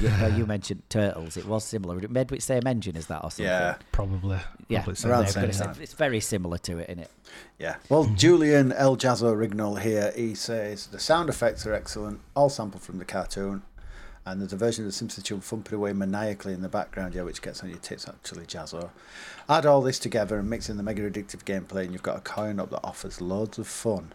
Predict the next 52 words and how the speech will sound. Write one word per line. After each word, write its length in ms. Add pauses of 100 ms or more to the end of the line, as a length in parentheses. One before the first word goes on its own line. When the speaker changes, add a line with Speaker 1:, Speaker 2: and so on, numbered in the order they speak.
(340)
Speaker 3:
and 460 (400)
keeps 340
you 80
pumping 460
in 160
the 40
credits." 540
Yeah, 120
well, 260 (1300)
people 280
of 60
our 220
ilk 220
didn't 160
want 140
to 20
put 180
money 220
in. 120 (100)
We 80
wanted 240
to 80
one 160
C 180
C 240
Speaker 1:
No. 160
Speaker 3:
things. 380
<laughs> 60 (920)
So 80
that's 180
a 80
bad 220
thing. 280 (360)
<laughs> 80 (880)
So 100
Speaker 2:
It 40
did 100
Speaker 3:
ninety-one. 440
Speaker 2:
look 240
like 180
you 100
were 60
playing 360
the 60
cartoon, 500
and 140
that, 80
that 40
was 300
half 280
of 60
the, 160